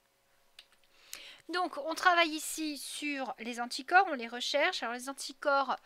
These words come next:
euh, font partie, euh, des globulines. Donc, en fait, on parle des gamma-globulines. Ce sont des protéines de la famille des immunoglobulines, donc les anticorps.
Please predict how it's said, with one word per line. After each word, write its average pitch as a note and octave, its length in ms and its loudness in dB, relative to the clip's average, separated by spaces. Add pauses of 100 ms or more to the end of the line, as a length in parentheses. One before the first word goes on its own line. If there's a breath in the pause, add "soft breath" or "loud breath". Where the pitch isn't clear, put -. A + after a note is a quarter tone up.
(380 loud breath)
euh, G#3 320 0
font D4+ 300 -8
partie, C#4+ 760 -4
euh, F3 300 -8 (760)
des B3 260 -10
globulines. B3 760 -6
Donc, A3+ 200 -14
en B3+ 80 -6
fait, C#4 260 -4
on B3 120 -12
parle B3 260 -2
des G3 160 -12
gamma-globulines. B3 880 -4 (100)
Ce - 120 -10
sont - 180 -14
des G#3 140 -12
protéines B3 400 -12
de A3 80 -14
la G3 100 -8
famille G#3+ 300 -12
des F3+ 400 -12
immunoglobulines, C4 1300 -8
donc G#3 180 -10
les F#3+ 120 -12
anticorps. A3+ 540 -2